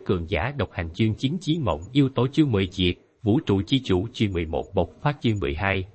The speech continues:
huyết ảnh đao ra khỏi vỏ, chương mười ba cấp sáu đỉnh cao, chương mười bốn triệt thoái, chương mười lăm yêu tộc thương tổn, chương mười sáu La Phong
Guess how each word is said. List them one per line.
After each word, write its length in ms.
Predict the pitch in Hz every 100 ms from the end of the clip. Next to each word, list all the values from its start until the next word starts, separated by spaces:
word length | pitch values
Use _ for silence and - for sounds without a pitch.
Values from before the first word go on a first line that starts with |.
| _ _
huyết 160 | 185 -
ảnh 240 | 101 117
đao 320 | 123 120 120 110 _ _
ra 120 | 127
khỏi 280 | 117 - 92 -
vỏ, 300 | 67 60 165 - _ _ _
chương 180 | 180 175
mười 160 | 120 120
ba 380 | 131 131 135 - _ _
cấp 120 | 190 190
sáu 220 | 175 196
đỉnh 380 | 117 113 156 180
cao, 180 | - 147
chương 300 | 143 156 139
mười 180 | 110 104
bốn 320 | 113 147 208 208
triệt 160 | - 104 -
thoái, 300 | 120 143 190
chương 260 | 139 123 107
mười 140 | 87
lăm 240 | 92 123 120 - _ -
yêu 160 | 143 -
tộc 180 | 107 -
thương 220 | 147 143
tổn, 300 | 107 98 127
chương 280 | 135 113 101
mười 120 | 90
sáu 280 | - 113 151
La 160 | 123
Phong 280 | 113 120 113